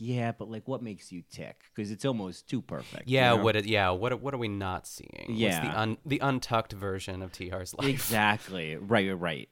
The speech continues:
Speaker 1: Yeah, that's, you know, and that's where, that's what I'm interested in. And, uh,
Speaker 2: Yeah.
Speaker 1: you know, keep me posted if you see anything on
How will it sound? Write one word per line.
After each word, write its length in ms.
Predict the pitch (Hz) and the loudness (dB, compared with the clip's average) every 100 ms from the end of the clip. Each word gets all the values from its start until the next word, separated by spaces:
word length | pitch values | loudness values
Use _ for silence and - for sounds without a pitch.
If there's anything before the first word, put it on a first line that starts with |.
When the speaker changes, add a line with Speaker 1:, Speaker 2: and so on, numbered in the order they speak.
| - | -8
Speaker 1:
Yeah, 320 | 92 80 78 - | -4 -4 -6 -2
that's, 460 | 104 107 - - - | -2 -2 -10 -14 -10
you 100 | 95 | -6
know, 220 | 85 78 - | -6 -6 -2
and 120 | 107 | 0
that's 280 | 110 - - | 0 -2 -4
where, 360 | 95 85 80 | 0 0 0
that's 200 | 92 95 | -4 -4
what 60 | 95 | -6
I'm 80 | 85 | -6
interested 320 | 80 - 73 | -8 -12 -10
in. 320 | 69 65 76 | -10 -12 -14
And, 460 | - 156 78 80 87 | -14 -12 -12 -14 -12
uh, 340 | 95 98 101 104 - | -8 -8 -8 -12 -14
Speaker 2:
Yeah. 340 | 98 92 90 87 _ - - | -8 -4 -4 -6 _ -20 -16
Speaker 1:
you 120 | 135 | -14
know, 160 | 127 107 107 - | -12 -12 -14 -8
keep 160 | 147 | -4
me 80 | 151 | -2
posted 460 | 143 180 220 - 92 | 2 2 2 0 0
if 100 | 120 | 2
you 40 | |
see 120 | 117 139 | 4 6
anything 140 | 143 | 8
on 40 | 139 | 6